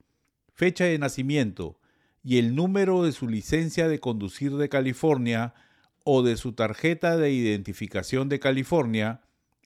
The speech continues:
o los últimos cuatro dígitos de su número de seguro social. Visite V O T E R S T A T U S punto S O S punto C A punto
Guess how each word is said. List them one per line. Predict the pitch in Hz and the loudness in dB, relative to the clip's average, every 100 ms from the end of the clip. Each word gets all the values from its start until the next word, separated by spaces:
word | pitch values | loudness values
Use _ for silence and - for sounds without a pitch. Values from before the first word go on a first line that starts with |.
| - | 0
o | 165 | 4
los | 160 156 | 6 4
últimos | 202 190 214 185 175 | 2 0 -2 0 -2
cuatro | - 165 160 160 147 | 2 2 2 0 0
dígitos | 156 147 151 143 139 131 | -2 -4 -8 -2 0 0
de | 123 | -4
su | - 110 | -6 -6
número | 113 147 147 147 135 | -2 -2 0 2 2
de | 120 | 0
seguro | - 95 110 110 | -2 -2 0 -2
social. | - 101 101 78 76 _ _ _ _ _ _ _ | -6 -6 -4 -4 -8 _ _ _ _ _ _ _
Visite | 113 104 - 156 - 104 107 101 _ _ _ _ _ _ _ | -8 -8 0 0 2 2 2 -2 _ _ _ _ _ _ _
V | 202 214 208 196 | 2 6 8 8
O | 185 185 | 8 4
T | 175 180 - | 2 2 2
E | 175 - | 0 2
R | 170 147 117 117 120 - _ _ - | 4 4 6 4 2 -4 _ _ 2
S | 185 185 - 175 | 4 4 4 2
T | 165 175 175 - | 2 0 0 0
A | - 156 151 - | 4 4 4 0
T | 165 165 - | 0 0 2
U | 156 - | 0 2
S | 170 143 139 131 | 0 0 0 -2
punto | - 175 123 113 110 110 _ _ _ | -2 -2 -2 0 0 0 _ _ _
S | - 175 - 165 | 0 0 2 2
O | 160 165 165 | 4 4 2
S | - 151 | 2 -2
punto | 143 185 160 120 110 107 113 _ _ _ | 0 0 0 0 2 2 -2 _ _ _
C | - 180 175 | -2 2 6
A | 165 165 | 6 4
punto | 190 160 120 113 110 110 | 0 0 2 2 2 0